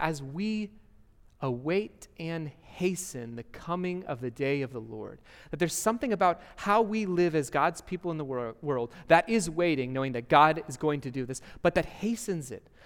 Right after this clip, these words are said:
by our preaching, by our witness, by our faithfulness, by our love, by our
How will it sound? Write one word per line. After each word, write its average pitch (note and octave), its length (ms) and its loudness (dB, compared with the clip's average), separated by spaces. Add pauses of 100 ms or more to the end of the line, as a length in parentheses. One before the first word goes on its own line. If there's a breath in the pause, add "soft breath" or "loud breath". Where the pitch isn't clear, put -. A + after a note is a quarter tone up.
(100)
by D#3+ 160 4
our F3+ 100 6
preaching, C#3+ 680 -8
by C#3 200 2
our D#3 180 2
witness, D3 540 -4
by C#3 180 0
our D#3+ 120 0
faithfulness, D#3+ 680 -6
by D3+ 200 0
our D#3 200 2
love, E3+ 560 -2
by C#3+ 200 2
our E3+ 380 0